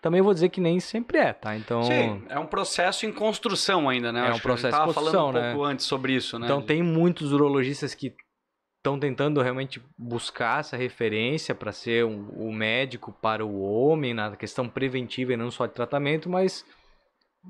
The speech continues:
Speaker 1: muitos médicos ainda se veem na questão meramente alopática de,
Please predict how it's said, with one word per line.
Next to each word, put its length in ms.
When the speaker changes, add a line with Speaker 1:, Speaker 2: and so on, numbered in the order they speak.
Speaker 1:
muitos 380
médicos 420
ainda 200
se 180
veem 400
na 200
questão 340
meramente 500
alopática 720
de, 440